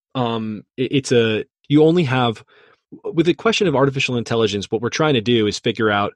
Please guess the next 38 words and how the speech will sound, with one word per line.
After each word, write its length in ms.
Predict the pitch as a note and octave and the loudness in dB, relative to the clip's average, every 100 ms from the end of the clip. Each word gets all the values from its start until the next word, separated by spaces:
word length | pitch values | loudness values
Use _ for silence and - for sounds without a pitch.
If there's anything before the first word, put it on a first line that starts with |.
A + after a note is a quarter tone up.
| _ _ - | _ _ -10
what 300 | A#2 B2 A#2+ | 0 0 0
a 80 | A#2+ | -4
super 480 | - C3 B2 A#2 A2 | -2 -2 2 4 4
intelligence 800 | A2+ - A2 G#2+ G2+ G2+ - - _ - | 0 -4 0 0 0 -4 -4 -6 _ -4
would 160 | G#2+ | -4
do. 320 | F2 F#2+ - - _ - | -2 -4 -4 -12 _ -12
It's 80 | B2+ | -2
a 60 | |
really 160 | C#3 B2+ | 0 2
hard 180 | A#2+ - | -2 -4
question. 500 | F#2+ F#2 G2 B2+ C#3 | -6 -4 -6 -8 -8
I, 140 | G#2+ | -8
I 120 | G2+ A2 | -6 -6
don't 160 | A2 | -6
know 140 | G#2+ F#2+ | -6 -6
that 60 | |
there's 140 | G2+ G2+ | -4 -2
actually 380 | G2+ - G2+ | -4 -4 -4
a 60 | F#2 F#2 _ _ | -6 -10 _ _
way 220 | A2 G#2+ G#2+ | -2 0 0
to 60 | |
successfully 580 | - - A#2 A2 G2+ F#2 | -4 -4 -2 -2 -6 -6
do 180 | A2+ G2+ | -2 0
it, 180 | F#2 - _ _ _ - | -2 -6 _ _ _ -8
um, 280 | A#2 A2+ G#2+ | -4 -4 -4
but 120 | B2 | 0
we 80 | D3+ | 0
try, 400 | - G2 A#2+ D#3+ _ _ _ - | 0 0 -2 -6 _ _ _ -6
and 100 | A2+ | -2
it's 160 | C3 | -2
fun 160 | - - | 0 0
to 80 | C#3 | 0
talk 240 | G#2+ G#2 | -2 -2
about. 280 | E2+ F2 A#2 | -4 -6 -4
So 100 | G2+ | -4
here 160 | G2 A#2+ | -2 0
we 100 | G2 | 0
are. 300 | F#2 B2+ | 0 -4